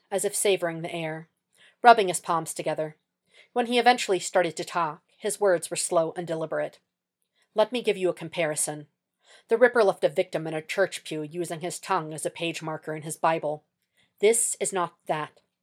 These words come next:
This is a medical student or a trainee, someone trying to make an extra buck on a back alley surgery, and it went bad. Actively bad." Hannibal was finding it difficult to focus purely on Will's analysis,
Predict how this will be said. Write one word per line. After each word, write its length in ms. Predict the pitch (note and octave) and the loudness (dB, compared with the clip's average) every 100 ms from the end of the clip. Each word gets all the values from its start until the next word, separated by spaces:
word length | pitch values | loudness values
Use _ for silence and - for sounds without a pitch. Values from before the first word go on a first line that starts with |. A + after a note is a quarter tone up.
| _ _ - _ | _ _ -20 _
This 160 | A#3 A3+ | -2 -2
is 120 | A3 | 0
a 60 | A3 | 4
medical 380 | G3+ G3 - | 6 4 0
student 440 | D#3 - D#3 D#3 - | -10 -10 -10 -12 -4
or 100 | F#3 | -2
a 60 | E3 | -2
trainee, 640 | - F#3 E3 E3 D3+ D3+ _ _ _ - | -2 -4 -4 -6 -8 -12 _ _ _ -2
someone 320 | - A#3+ A3+ | 2 4 2
trying 300 | - G#3 F#3 | 4 2 2
to 80 | F#3+ | -2
make 180 | F3 | -4
an 80 | F#3 | -4
extra 320 | F3+ - - | -8 -6 -8
buck 380 | E3+ - D#3+ - | -2 0 0 -2
on 100 | D#3+ | -8
a 40 | D#3 | 0
back 280 | E3 D#3+ | 0 0
alley 220 | E3+ D#3+ D#3 | 0 -2 -2
surgery, 580 | - F3+ D#3 D#3 D3+ - _ | -2 -2 -2 -8 -10 -16 _
and 120 | G#3+ | -4
it 80 | F#3+ | 0
went 220 | F#3+ F#3 | -2 -2
bad. 360 | - D#3+ D#3 D#3+ _ _ _ _ | -2 -2 -6 -12 _ _ _ _
Actively 640 | G#3+ - - D3+ D3+ D3+ _ - | 2 2 -4 -12 -12 -14 _ -2
bad." 400 | D#3+ D3+ D3+ - _ _ _ _ _ _ | -2 -2 -8 -12 _ _ _ _ _ _
Hannibal 300 | - C#4 C#4 | 2 2 4
was 140 | C4 B3+ | 0 2
finding 300 | G#3+ G#3 G3 | 2 2 -2
it 100 | - | -4
difficult 420 | G#3 D#3+ E3 D#3 | -6 -6 -10 -12
to 100 | E3+ | -4
focus 360 | - F#3 G3 - | 2 2 2 -6
purely 360 | - G3+ E3 | 0 2 2
on 140 | D#3+ D#3+ | -4 -4
Will's 240 | E3+ E3+ | -2 -2
analysis, 720 | F3+ F3 E3 - D#3+ E3 - | 0 0 0 -2 -6 -6 -10